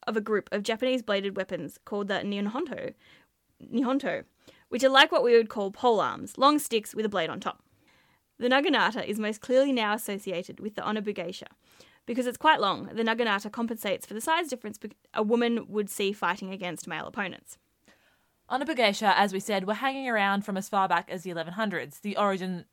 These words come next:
Speaker 2: of, the origin period of male samurai
Speaker 1: The
Speaker 2: and
Speaker 1: origin
Speaker 2: samurai in
Speaker 1: story.
Speaker 2: general. <laughs> Mythical figure Tomo Gozen appears in stories about her and her cousin fighting with the Min-, Minamoto clan to prevent the rise of Minamoto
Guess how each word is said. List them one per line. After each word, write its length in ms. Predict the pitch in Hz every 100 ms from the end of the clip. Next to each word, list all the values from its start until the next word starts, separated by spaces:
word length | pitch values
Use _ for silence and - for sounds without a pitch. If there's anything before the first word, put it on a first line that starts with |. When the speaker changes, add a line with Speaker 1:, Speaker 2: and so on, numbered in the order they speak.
| -
Speaker 2:
of, 160 | 190 180 _
the 200 | 208 202
origin 440 | 208 202 196 185
period 320 | 180 175 160 165
of 120 | 156
male 260 | 185 220
samurai 460 | - 156 131 127 -
Speaker 1:
The 100 | -
Speaker 2:
and 100 | -
Speaker 1:
origin 160 | 262 151
Speaker 2:
samurai 160 | 147 143
in 40 | - 123
Speaker 1:
story. 120 | -
Speaker 2:
general. 260 | 147 139 - _ _ - _ _ -
<laughs> 720 | - _ _ - - 339 -
Mythical 320 | 240 294 311
figure 220 | 294 247
Tomo 300 | - 233 214
Gozen 500 | 202 180 180 185 175 175
appears 320 | 175 190 170
in 80 | 185
stories 340 | - 190 170 165
about 160 | -
her 200 | 196 175
and 100 | 170
her 80 | 175
cousin 460 | - 285 269 170 -
fighting 400 | - 208 202 208
with 140 | 202
the 60 | 185
Min-, 180 | 185 180 196
Minamoto 560 | 226 277 247 226 208
clan 380 | - 214 185 165
to 120 | -
prevent 460 | 185 208 175 226 247
the 80 | 226
rise 260 | 185 170 175
of 80 |
Minamoto 800 | 165 165 165 165 160 - 170 160